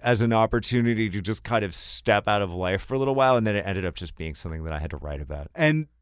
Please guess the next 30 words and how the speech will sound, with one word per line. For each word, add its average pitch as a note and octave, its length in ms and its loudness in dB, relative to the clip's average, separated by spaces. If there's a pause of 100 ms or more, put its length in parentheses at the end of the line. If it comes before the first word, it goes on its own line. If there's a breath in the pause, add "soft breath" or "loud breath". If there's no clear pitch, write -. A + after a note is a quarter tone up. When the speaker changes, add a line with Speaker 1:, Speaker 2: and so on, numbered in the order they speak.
(580)
Speaker 2:
when D#3 200 0
you're E3+ 160 2
off, D#3 240 4 (140)
you C3 160 0
know, A#2+ 120 -2 (100)
when C#3 160 -4
you're C3 100 0
doing C#3+ 220 4
this B2 160 0
truck, C#3 200 2
like, A#2+ 140 -6 (260 soft breath)
is C#3 140 0
anyone D3+ 520 4 (580)
calling C3 440 2
you A#2+ 200 2
back A2 380 -2
to A#2+ 100 -8
reality A2 840 -2
in B2+ 140 -2
these A#2+ 160 0
sort - 360 -4
of, B2+ 80 2
in C3 140 0
a, C3 140 0 (140)
situations? B2+ 640 0
Like, A2 320 -4
is A#2 160 -8
your B2 80 0
wife A#2+ 260 2
saying, B2 320 -2